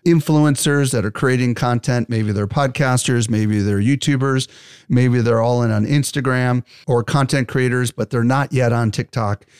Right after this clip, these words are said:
Why should they consider TikTok? They've been resisting it for some reason. Tell them what's waiting for 'em.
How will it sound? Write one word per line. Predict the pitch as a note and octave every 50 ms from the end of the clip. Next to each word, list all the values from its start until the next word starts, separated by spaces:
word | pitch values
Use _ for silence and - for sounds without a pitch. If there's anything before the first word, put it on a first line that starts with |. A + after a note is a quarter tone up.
| - - _ _ _ -
Why | - A2+ B2+ C#3 D#3 F3+
should | F3+ - - D3+ C3
they | C3 B2 B2
consider | - - B2 A2+ G#2 - A#2+ A2 A2+ A2
TikTok? | G2+ - A#2 - - - A#2 G#2+ G#2+ G#2 - _ _ _ _ _ -
They've | B2 C3 C#3 C#3+ C3
been | B2+ C#3 C#3 C3+ C3 A#2+
resisting | - B2 B2+ A#2 A2 A#2+ C3+ C3 - - C3 C3
it | C3 B2 -
for | - B2
some | A#2 - C3 A2+ A2
reason. | G#2+ G#2 G#2+ A2 G#2 A2+ A2 A2 G#2+ - _ _ _ _ -
Tell | - D#3 D3 D3
them | D3+ C#3+ C3+
what's | B2+ B2 A#2 - -
waiting | A2+ G#2+ G#2 G2+ G2+
for | F#2 - - G2+ G2 F2
'em. | F2